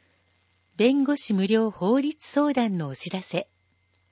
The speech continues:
様々な悩みについて、担当の弁護士が相談を受け付けます。日時は、十二月十八日水曜日、午後一時から四時。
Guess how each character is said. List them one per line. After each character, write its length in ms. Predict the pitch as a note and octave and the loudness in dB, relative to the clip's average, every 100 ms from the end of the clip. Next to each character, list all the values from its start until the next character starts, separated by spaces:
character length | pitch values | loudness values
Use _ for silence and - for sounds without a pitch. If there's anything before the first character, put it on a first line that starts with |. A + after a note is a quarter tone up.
| _ _ _ _ _ _ _ _ _ | _ _ _ _ _ _ _ _ _
様 300 | - F3+ B3+ | -6 0 2
々 260 | C#4+ C#4 C4 | 4 4 4
な 100 | G3 | 2
悩 300 | E3 G#3 B3+ | 4 6 6
み 120 | C#4 | 6
に 140 | B3 | 4
つ 180 | - G#3+ | 0 -4
い 80 | F#3 | -2
て、 260 | - F3 - _ _ - | -2 -4 -6 _ _ -2
担 220 | G3 C4 | 2 2
当 260 | - C#4+ D4+ | 2 2 2
の 120 | C#4+ | 0
弁 240 | C#4 C4+ | 0 2
護 100 | C4+ | 2
士 160 | B3+ G3 | 0 -2
が 220 | E3+ E3+ _ _ | -2 -4 _ _
相 320 | - G3+ B3 | -6 0 2
談 260 | C#4 C#4 C#4 | 2 4 4
を 100 | C#4 | 2
受 220 | F#3+ G#3 | 2 -2
け 40 | - | -6
付 200 | - G3 | -4 -4
け 40 | |
ま 140 | F3 | -4
す。 180 | F#3 - _ _ _ _ _ _ _ _ _ _ - | -10 -18 _ _ _ _ _ _ _ _ _ _ -2
日 240 | B3+ C#4 | -2 0
時 140 | B3 A3 | 0 0
は、 240 | E3 F3+ _ _ _ | 0 -6 _ _ _
十 240 | - A3 C#4 | -2 2 2
二 160 | C#4+ | 2
月 260 | C#4+ C#4 A#3 | 0 -2 -4
十 240 | G#3+ B3+ | 0 0
八 260 | A#3 A3+ A3 | 0 -2 0
日 280 | A3 G#3+ - | 0 0 -6
水 360 | - G#3 C4 | -4 -2 0
曜 280 | C4 B3 A3 | 2 2 0
日、 240 | F3+ E3 - _ _ _ _ _ | -4 -12 -14 _ _ _ _ _
午 180 | G3 C#4 | 0 2
後 220 | C#4+ C4+ | 2 0
一 260 | F3+ - C4+ | 0 -2 -4
時 140 | C#4 | -4
か 160 | - F3+ | -4 -6
ら 100 | D3 | -6
四 160 | D#3 | -6
時。 260 | F3+ - - | -6 -8 -10